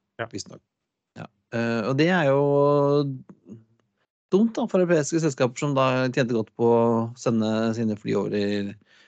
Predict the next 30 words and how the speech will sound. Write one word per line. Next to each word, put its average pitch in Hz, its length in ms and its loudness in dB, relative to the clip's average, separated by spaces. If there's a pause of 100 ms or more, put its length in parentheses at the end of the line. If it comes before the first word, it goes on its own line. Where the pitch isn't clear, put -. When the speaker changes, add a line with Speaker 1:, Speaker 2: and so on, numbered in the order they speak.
(140)
Speaker 2:
til - 100 -20
Canada 98 460 -2
i - 20 -2
lavsesongen. 104 540 0 (1500)
Speaker 1:
Jo. 156 140 -2 (540)
Nei, 165 120 2
for 165 60 0
det 190 80 4
er 165 80 4
jo 131 80 0
et - 80 -20
problem 120 300 -4 (160)
for, 113 180 -6 (960)
for 127 80 0
en 120 80 -4
del 113 100 -4
europeiske, 113 540 -6
alle 120 320 2
europeiske 123 320 -4
selskaper 113 400 -8
er 95 120 -12
jo 101 80 -10
at - 360 -18
det 117 100 -6
er 107 40 -6
så 120 120 -14
stor 107 300 -10
forskjell 107 480 -8
i 117 160 0 (320)
trafikken 120 560 -6